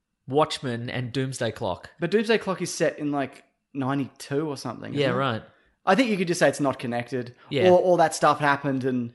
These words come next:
Speaker 1: For sure, and
Speaker 2: and
Speaker 1: now
Speaker 2: then
Speaker 1: everything's fine, yeah.
Speaker 2: everything's fine or whatever.
Speaker 1: Yeah.
Speaker 2: But it also doesn't have to be a defini-, it could be a sequel to the movie universe
Speaker 1: Correct, yeah.
Speaker 2: even. So
Speaker 1: Yeah, yeah.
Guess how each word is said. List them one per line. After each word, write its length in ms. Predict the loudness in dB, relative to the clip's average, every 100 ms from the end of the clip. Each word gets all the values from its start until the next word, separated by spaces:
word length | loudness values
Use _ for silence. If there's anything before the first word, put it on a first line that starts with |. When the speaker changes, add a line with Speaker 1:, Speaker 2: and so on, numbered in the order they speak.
| _ -8
Speaker 1:
For 100 | -2
sure, 240 | 0 0
and 100 | 4
Speaker 2:
and 60 | 6
Speaker 1:
now 40 |
Speaker 2:
then 60 | 6
Speaker 1:
everything's 280 | 2 -2 -2
fine, 220 | -2 -2
yeah. 60 | -2
Speaker 2:
everything's 260 | -4 -4
fine 240 | -2 -2 0
or 100 | -2
whatever. 320 | -2 0 2
Speaker 1:
Yeah. 200 | 4 4
Speaker 2:
But 140 | 4 6
it 60 |
also 320 | 8 8 8 6
doesn't 220 | 6 4
have 100 | 2
to 100 | 2
be 240 | 4 2
a 80 | 0
defini-, 400 | -2 -2 -2 -2
it 80 | -2
could 120 | -2 4
be 120 | 6
a 60 | 4
sequel 420 | 0 -2 -2 -4
to 220 | -2 -2
the 160 | -2 0
movie 320 | 4 4 4
universe 640 | 0 0 -2 -2 -4 -8 -4
Speaker 1:
Correct, 340 | 2 2 2
yeah. 140 | 2 2
Speaker 2:
even. 280 | 2 -2 -6
So 160 | 0
Speaker 1:
Yeah, 200 | 4 4
yeah. 120 | 2